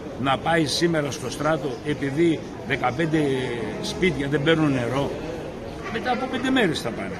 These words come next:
Επίσης, ε, είπαν ότι θα δώσουν τα χρήματα,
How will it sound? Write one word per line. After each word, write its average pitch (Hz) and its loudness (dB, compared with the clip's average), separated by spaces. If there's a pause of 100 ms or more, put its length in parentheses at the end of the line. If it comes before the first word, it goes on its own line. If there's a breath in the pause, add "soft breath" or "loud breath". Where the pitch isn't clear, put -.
(160)
Επίσης, 196 -4 (800)
ε, 156 -2 (960)
είπαν 214 0
ότι 165 0
θα 147 0
δώσουν 175 0
τα 135 -2
χρήματα, 190 -2